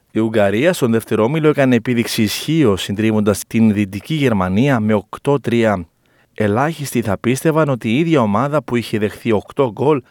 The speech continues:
θα έφτανε μέχρι τον τελικό του Παγκοσμίου Κυπέλου και μάλιστα να διεκδικεί το τρόπαιο από αυτούς που την συνέτριψαν. Κι όμως, στον τελικό της Βέρνης, οι δύο ομάδες που παρατάθηκαν στον αγωνιστικό χώρο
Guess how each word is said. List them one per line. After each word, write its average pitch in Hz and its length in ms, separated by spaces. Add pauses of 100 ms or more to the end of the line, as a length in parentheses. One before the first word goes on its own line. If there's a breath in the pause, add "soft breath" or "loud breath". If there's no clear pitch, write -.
(120 soft breath)
θα - 180
έφτανε 160 340
μέχρι 139 300
τον 135 160
τελικό 120 400
του 131 120
Παγκοσμίου 117 460
Κυπέλου 113 600 (320 soft breath)
και - 160
μάλιστα 107 380
να 104 120
διεκδικεί 98 420
το 104 120
τρόπαιο 123 480 (160)
από 160 220
αυτούς 139 420
που 143 120
την 123 160
συνέτριψαν. 101 840 (380)
Κι - 140
όμως, 110 300
στον 110 200
τελικό 110 360
της 104 180
Βέρνης, 120 500
οι 123 60
δύο 120 160
ομάδες 113 300
που 107 120
παρατάθηκαν 113 600
στον 104 180
αγωνιστικό 101 480
χώρο 143 360